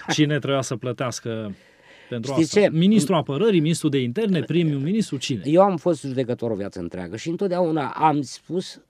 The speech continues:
Speaker 1: argumente.
Speaker 2: Procuror.
Speaker 1: Judecător.
Speaker 2: Judecător militar.
Speaker 1: Judecător militar. Procuror am fost,
Speaker 2: Păi,
Speaker 1: uh,
Speaker 2: da,
Speaker 1: foarte
Speaker 2: ju-, judecați cazul ăsta, da.
Speaker 1: Bun. Și întotdeauna eu m-am af-, mi-am bazat afirmația pe bază de probe. Sigur că, subiectiv vorbind și uitându-mă la ce se întâmplă în viața politică, aș spune așa: „Domnule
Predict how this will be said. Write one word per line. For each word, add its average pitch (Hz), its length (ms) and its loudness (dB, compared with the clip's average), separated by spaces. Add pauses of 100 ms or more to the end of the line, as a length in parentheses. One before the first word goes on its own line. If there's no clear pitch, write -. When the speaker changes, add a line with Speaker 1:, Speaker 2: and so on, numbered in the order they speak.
Speaker 1:
argumente. 139 800 -2 (100)
Speaker 2:
Procuror. 110 420 -10 (320)
Speaker 1:
Judecător. 80 580 -2 (100)
Speaker 2:
Judecător 131 500 0
militar. 120 180 -4
Speaker 1:
Judecător 92 420 -2
militar. 85 380 -4 (240)
Procuror 139 440 -6
am 160 120 -8
fost, - 280 -10
Speaker 2:
Păi, - 140 -10
Speaker 1:
uh, 160 60 -8
Speaker 2:
da, 143 160 -6 (160)
Speaker 1:
foarte 135 280 -4
Speaker 2:
ju-, 123 120 -8
judecați 135 520 -4
cazul 135 420 -8
ăsta, 120 240 -12
da. - 80 -20
Speaker 1:
Bun. 151 220 6 (100)
Și 196 100 -2
întotdeauna 208 440 2
eu 185 120 4
m-am 165 340 2 (400)
af-, 143 180 -6
mi-am 147 260 0
bazat 151 280 -2
afirmația 143 520 -4
pe 131 100 -6
bază 135 240 0
de 120 140 -2
probe. 82 320 -10 (180)
Sigur 240 560 0
că, 143 320 6
subiectiv 190 520 2
vorbind 170 440 2
și 151 180 -2 (140)
uitându-mă 151 520 0
la 135 120 2
ce 185 140 0
se 165 140 -2
întâmplă 147 400 0
în 127 60 2
viața 139 280 -2
politică, 160 380 -4
aș 143 100 0
spune 160 320 -6
așa: 139 200 2
„Domnule 131 640 -2